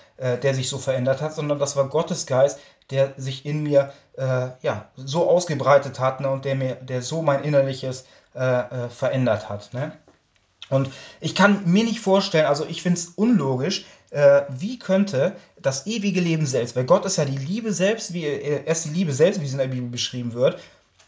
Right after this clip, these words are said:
aber er ist auch das ewige Leben selbst, ne? Und wie könnte das ewige Leben selbst, ne, Geschöpfe für den ewigen Tod geschaffen haben, ne? Also das wird,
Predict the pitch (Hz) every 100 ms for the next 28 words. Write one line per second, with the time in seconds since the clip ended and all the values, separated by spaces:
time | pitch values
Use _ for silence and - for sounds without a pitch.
0 | - 147 - 170 - 175 147 - 185 165
1 | 147 147 240 160 120 104 104 104 - -
2 | - 156 180 147 131 240 - 214 208 151
3 | 123 131 - 220 254 240 208 190 185 185
4 | 151 131 120 104 - 143 180 202 - -
5 | _ - 127 180 185 - 165 165 - _
6 | - 135 135 160 151 143 135 131 131 135
7 | 135 - - 123 123 113 104 101 95 95
8 | _ 135 139 131 123 160 139 151